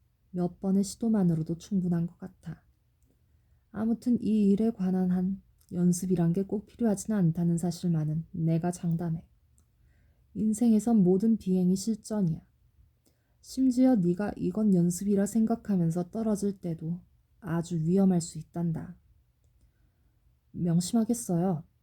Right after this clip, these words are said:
특히 내가 떨어지고 있는 동안에도 내가 허락하기만 한다면 동료들이 나를 회복시켜 주리라고 믿겠어요. 빌이나 터프가이나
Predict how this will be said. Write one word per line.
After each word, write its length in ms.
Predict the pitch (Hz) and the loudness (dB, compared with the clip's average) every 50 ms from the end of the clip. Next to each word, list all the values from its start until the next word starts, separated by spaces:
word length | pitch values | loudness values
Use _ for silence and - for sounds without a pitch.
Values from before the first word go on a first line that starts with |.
| _ _ _ _ _ _ _ | _ _ _ _ _ _ _
특히 320 | - - - - 302 294 220 | -18 -16 -6 -2 -2 0 0
내가 320 | - 175 175 - 190 - | 0 0 0 -2 -2 -2
떨어지고 420 | - 269 285 294 285 - 294 - | 0 2 2 2 2 0 -2 0
있는 280 | 277 226 185 196 208 208 | 2 2 4 2 2 0
동안에도 600 | - 190 185 196 202 190 170 165 165 165 180 180 - _ _ _ _ _ _ _ _ _ _ _ _ - | 0 0 0 2 2 2 0 0 -2 -4 -6 -6 -8 _ _ _ _ _ _ _ _ _ _ _ _ -4
내가 220 | 165 170 170 190 196 | -2 0 0 0 0
허락하기만 640 | 190 226 247 269 269 269 - 226 - 190 185 190 202 | 0 0 0 0 0 -2 -4 -4 -2 0 0 2 2
한다면 420 | 196 190 196 196 175 156 147 - - _ _ _ _ _ _ _ _ _ _ _ _ _ _ _ | 2 2 2 0 0 0 -2 -4 -10 _ _ _ _ _ _ _ _ _ _ _ _ _ _ _
동료들이 500 | - 196 196 220 247 240 240 233 233 202 | 4 6 6 6 6 4 4 2 2 2
나를 340 | 185 160 165 185 196 196 | 2 0 0 0 0 0
회복시켜 480 | 240 262 254 - - - - - - 269 | 0 -2 -2 -2 -8 -18 -8 -2 -2 -2
주리라고 600 | 262 - - 165 185 180 180 165 165 165 175 165 | -2 -2 -6 -6 -4 -2 -2 -2 -4 -2 -4 -4
믿겠어요. 680 | 165 175 170 - - 233 233 - - 165 156 147 - - _ _ _ _ _ _ _ _ _ _ _ _ _ _ _ _ _ _ _ _ _ _ _ _ _ _ | -4 -4 -6 -4 -4 -4 -4 -4 -4 -6 -6 -6 -6 -10 _ _ _ _ _ _ _ _ _ _ _ _ _ _ _ _ _ _ _ _ _ _ _ _ _ _
빌이나 420 | - - 226 202 226 240 247 262 262 | -2 0 0 2 4 4 4 2 2
터프가이나 800 | - 285 277 - - 302 - 262 220 190 170 165 165 190 196 | 0 -4 -6 -6 -6 -2 0 2 2 4 4 2 2 0 -2